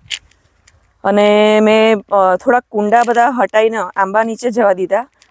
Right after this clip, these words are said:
એ લોકો જરીક એનું માઇન્ડ લક્ષ્મીનું સેટ નથી થતું. પાછી મેં ત્યાં જ બાંધી દીધી અને ગૌરીને છૂટી રાખી છે. અને અત્યારે અમે આયા છે મા દીકરો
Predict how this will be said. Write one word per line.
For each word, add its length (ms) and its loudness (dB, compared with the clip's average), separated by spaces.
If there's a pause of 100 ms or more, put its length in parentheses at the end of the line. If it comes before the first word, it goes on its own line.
(680)
એ 60 2
લોકો 240 2 (640)
જરીક 360 -6
એનું 260 -2
માઇન્ડ 360 -4
લક્ષ્મીનું 460 -2
સેટ 320 -2
નથી 240 -6
થતું. 360 -4
પાછી 380 -2
મેં 160 -2
ત્યાં 240 -6
જ 60 -16
બાંધી 240 -8
દીધી 260 -6
અને 160 -6
ગૌરીને 420 0
છૂટી 320 -12
રાખી 280 -10
છે. 120 -8
અને 200 -2
અત્યારે 320 0
અમે 180 0
આયા 180 -2
છે 140 -6
મા 200 0
દીકરો 380 -4